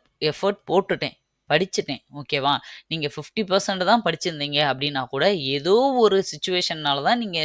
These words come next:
ஃபிஃப்டி பர்சன்டேஜ் படிச்சிருக்கீங்க. "ஓகே, எனக்கு இந்த சிச்சுவேஷன், என்னால இவ்வளோ படிக்க முடிஞ்சுச்சு. அந்த மிச்ச டைமை யூஸ் பண்ணி நான் வேஸ்ட் பண்ணாம மத்தவங்க மாதிரி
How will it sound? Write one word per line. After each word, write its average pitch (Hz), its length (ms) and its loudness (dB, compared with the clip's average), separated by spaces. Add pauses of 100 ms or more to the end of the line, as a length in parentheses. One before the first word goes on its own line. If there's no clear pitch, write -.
(220)
ஃபிஃப்டி 160 320 -8
பர்சன்டேஜ் 156 540 -4
படிச்சிருக்கீங்க. 131 540 -8 (600)
"ஓகே, 143 320 0
எனக்கு 208 280 0
இந்த 160 200 -4
சிச்சுவேஷன், 156 580 -2 (280)
என்னால 160 380 4
இவ்வளோ 147 280 2
படிக்க 165 320 2
முடிஞ்சுச்சு. 160 380 -2
அந்த 180 180 2
மிச்ச 208 340 -4
டைமை 202 320 4
யூஸ் 180 240 0
பண்ணி 165 200 -4
நான் 160 180 0
வேஸ்ட் 175 340 0
பண்ணாம 147 380 -2
மத்தவங்க 143 400 -4
மாதிரி 143 280 -4